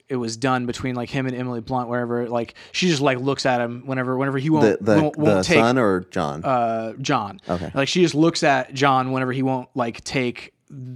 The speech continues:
Speaker 1: their daughter, you know, he won't
Speaker 2: Yeah.
Speaker 1: take, take her
Speaker 2: Mm-hmm.
Speaker 1: with him.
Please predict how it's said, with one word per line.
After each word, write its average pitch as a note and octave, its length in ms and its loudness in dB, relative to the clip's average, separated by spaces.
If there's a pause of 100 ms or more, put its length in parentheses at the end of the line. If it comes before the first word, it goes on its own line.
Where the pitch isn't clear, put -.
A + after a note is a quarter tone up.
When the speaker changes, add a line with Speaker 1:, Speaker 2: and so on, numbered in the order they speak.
(200)
Speaker 1:
their B2+ 180 0
daughter, A#2+ 440 2
you A#2 100 -2
know, A#2 100 2
he A#2 120 -2
won't B2+ 180 -4
Speaker 2:
Yeah. B2+ 140 -4
Speaker 1:
take, - 260 -8
take C3 220 -2
her A#2+ 100 -6
Speaker 2:
Mm-hmm. A#2+ 80 -4
Speaker 1:
with C3 160 -2
him. A#2 220 -8